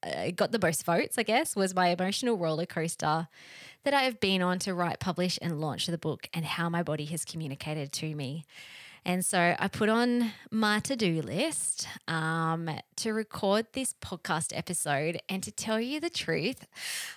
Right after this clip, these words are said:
<sighs> for the last month, I've been thinking about this episode, and there's been two parts of me, which is like,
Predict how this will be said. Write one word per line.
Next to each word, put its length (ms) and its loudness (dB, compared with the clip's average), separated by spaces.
<sighs> 540 0
for 100 2
the 100 4
last 520 2
month, 400 2
I've 140 0
been 180 4
thinking 420 -4
about 220 0
this 200 -2
episode, 640 0
and 180 0
there's 180 4
been 200 2
two 220 -2
parts 360 0
of 80 -4
me, 220 0
which 160 -2
is 100 0
like, 240 2